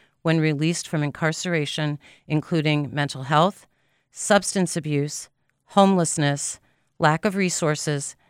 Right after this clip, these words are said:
and the skills necessary to develop and implement a plan for success. There is usually no one to turn to to provide encouragement and coaching to develop the skills needed to succeed in the face of setbacks.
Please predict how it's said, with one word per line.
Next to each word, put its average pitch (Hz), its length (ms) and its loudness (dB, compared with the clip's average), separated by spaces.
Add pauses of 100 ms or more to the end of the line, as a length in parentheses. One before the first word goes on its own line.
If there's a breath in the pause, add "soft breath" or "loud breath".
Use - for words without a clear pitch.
(100)
and 165 140 4
the 165 40 2
skills 185 540 0
necessary 165 640 0
to - 140 -8
develop 156 560 0
and 190 180 0
implement 160 560 0
a 151 60 -6
plan 151 340 0
for 151 140 -6
success. - 680 -6 (180)
There 196 160 6
is 185 220 4
usually 190 400 2
no 180 300 6
one 208 240 4
to 233 100 -6
turn 208 380 2
to 147 300 -2
to - 120 -10
provide 156 480 2
encouragement 175 720 2 (200)
and 175 180 0
coaching 160 560 0 (320 soft breath)
to - 100 -14
develop 156 440 2
the 214 100 -4
skills 190 460 0
needed 165 300 4
to 160 120 -8
succeed 180 560 -2
in 170 140 0
the 165 80 0
face 147 340 -4
of 151 80 -8
setbacks. - 720 -6